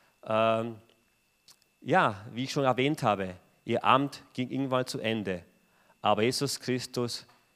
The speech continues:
ist ewiglich. Deswegen muss ich heute keine Opfer mehr bringen. Deswegen musst du heute keine Opfer mehr bringen, weil Jesus Christus ein für alle Mal gestorben ist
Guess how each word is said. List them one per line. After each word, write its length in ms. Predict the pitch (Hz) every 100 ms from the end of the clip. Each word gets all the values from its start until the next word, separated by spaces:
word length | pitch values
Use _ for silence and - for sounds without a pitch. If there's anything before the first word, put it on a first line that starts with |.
| _ _
ist 200 | 110 -
ewiglich. 640 | 117 110 104 - 90 - - _ -
Deswegen 320 | 117 120 120
muss 240 | 127 135
ich 320 | - 185 - - _ _ _
heute 220 | 120 -
keine 360 | - 131 127 -
Opfer 300 | 131 - 135
mehr 140 | 117
bringen. 380 | 104 101 107 110 - - -
Deswegen 240 | 104 113
musst 240 | 113 113 -
du 140 | 147
heute 220 | 143 143
keine 280 | - 127 123
Opfer 220 | 127 -
mehr 100 | 120
bringen, 360 | - 104 101 95 - -
weil 180 | - 107
Jesus 300 | 127 135 -
Christus 480 | - 120 123 113 -
ein 260 | 107 143
für 200 | 151 147
alle 180 | 113 120
Mal 360 | 117 104 110 110 _ - - - - -
gestorben 540 | 123 110 - 117 123
ist 260 | 110 - -